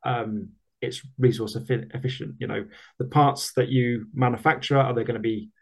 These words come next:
close to the, to the shape that you finally want? You know, very, uh, th-, there's gonna be less waste material. You know, you might have to do some,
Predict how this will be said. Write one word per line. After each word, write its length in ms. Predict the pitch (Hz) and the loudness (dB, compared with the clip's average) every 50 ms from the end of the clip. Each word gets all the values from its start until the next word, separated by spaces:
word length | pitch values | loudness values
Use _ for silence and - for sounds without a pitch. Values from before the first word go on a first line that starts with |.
| _ _ - | _ _ -14
close 460 | - - 139 139 135 135 131 131 - - | -2 4 8 8 10 10 8 6 2 -2
to 100 | - 127 | -2 -2
the, 240 | 120 120 - - - _ - | -2 -4 -6 -8 -16 _ -6
to 120 | - 113 104 - - _ | -6 -6 -6 -6 -10 _
the 80 | - 127 | -8 -4
shape 220 | - 123 120 131 | -2 -2 0 0
that 120 | 127 131 127 | 0 -2 -2
you 100 | 127 131 | -2 -4
finally 520 | - - 131 127 123 120 117 117 113 113 | 0 4 4 6 6 4 4 2 0 0
want? 400 | 113 113 123 131 135 131 - - | 2 2 2 2 2 0 -2 -4
You 60 | 120 | -4
know, 120 | 104 101 101 | -4 -2 2
very, 440 | 120 123 120 117 113 110 107 - - _ - - - - _ _ _ - | 4 4 6 6 4 2 -2 -6 -10 _ -20 -20 -20 -20 _ _ _ -10
uh, 60 | - 127 - 131 | -10 -8 -6 -6
th-, 140 | 135 131 | -4 0
there's 140 | 135 127 - | 2 2 6
gonna 120 | - 135 127 | 8 8 8
be 100 | 123 120 | 8 8
less 400 | 123 131 131 139 135 - - - | 8 8 8 8 6 4 2 0
waste 300 | 120 117 113 - - - | -2 -2 -2 -2 -6 -10
material. 640 | - - - - 151 139 135 131 135 127 127 127 131 127 | -10 -6 0 4 6 6 8 10 10 10 8 8 6 4
You 80 | 127 | 2
know, 80 | 110 107 | 0 0
you 100 | 107 113 | -2 -2
might 180 | 120 - - 101 | -4 -4 -6 -8
have 220 | 98 101 113 131 - | -8 -8 -6 -8 -6
to 60 | - | -4
do 120 | - 123 110 | -2 -2 0
some, 340 | - 120 110 107 107 - | 0 -2 -2 -4 -4 -8